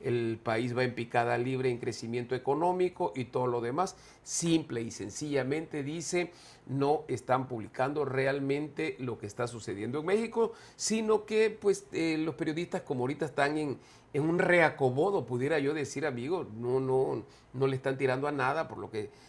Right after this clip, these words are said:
mencionabas tú, se acabaron aquellos privilegios para los periodistas que a veces se embolsaban hasta un millón y medio, dos millones de pesos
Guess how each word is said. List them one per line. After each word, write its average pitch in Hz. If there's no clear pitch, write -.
mencionabas 123
tú, 151
se 139
acabaron 120
aquellos 131
privilegios 123
para 117
los 110
periodistas 117
que 120
a 107
veces 135
se 170
embolsaban 120
hasta 135
un 113
millón 143
y 165
medio, 143
dos 139
millones 151
de 151
pesos 127